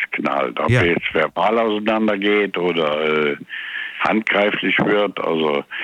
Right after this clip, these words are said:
Speaker 1: also ich kenn in meinem Bekanntenkreis also keinen,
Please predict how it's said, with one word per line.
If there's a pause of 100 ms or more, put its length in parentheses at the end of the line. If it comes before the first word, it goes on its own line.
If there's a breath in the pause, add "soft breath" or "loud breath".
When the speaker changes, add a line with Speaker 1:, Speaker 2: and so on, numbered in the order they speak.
(220 loud breath)
Speaker 1:
also
ich
kenn
in (220)
meinem
Bekanntenkreis
also (140)
keinen,